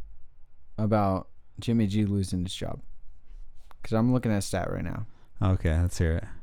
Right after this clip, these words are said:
Speaker 1: Dante Pettis, one for one, sixteen yards. Are you concerned?
Speaker 2: I mean, Dante Pettis is a better thrower than he is a receiver.
Speaker 1: That's a fact 'cause he didn't do anything. Literally
Speaker 2: Yeah.
Speaker 1: at all.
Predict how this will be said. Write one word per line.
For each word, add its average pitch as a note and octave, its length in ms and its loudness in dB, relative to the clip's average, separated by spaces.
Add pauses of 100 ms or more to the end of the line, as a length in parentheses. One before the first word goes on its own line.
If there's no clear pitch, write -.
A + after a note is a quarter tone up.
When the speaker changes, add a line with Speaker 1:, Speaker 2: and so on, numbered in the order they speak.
(220)
Speaker 1:
Dante G#2 300 4
Pettis, G2+ 440 2 (120)
one G#2+ 200 2
for G2+ 160 -2
one, F#2+ 320 -2 (140)
sixteen F#2 520 0
yards. F2 420 -2 (760)
Are G2+ 100 6
you G2+ 80 6
concerned? A2 480 2 (400)
Speaker 2:
I A#2 100 8
mean, A2+ 260 10
Dante A#2 340 10
Pettis A2 320 10
is F#2+ 100 4
a G2+ 60 6
better G2 220 10
thrower F2 320 8
than E2+ 140 6
he E2+ 100 6
is D#2+ 180 2
a - 20 4
receiver. D#2 460 0 (480)
Speaker 1:
That's B2+ 380 8
a D3 40 4
fact - 420 2
'cause - 180 4
he G2+ 120 6
didn't F#2+ 380 2 (1120)
do G#2+ 180 6
anything. F2+ 540 0 (1080)
Literally A2 640 8
Speaker 2:
Yeah. F2+ 60 2
Speaker 1:
at F2+ 60 0
all. F2 300 -4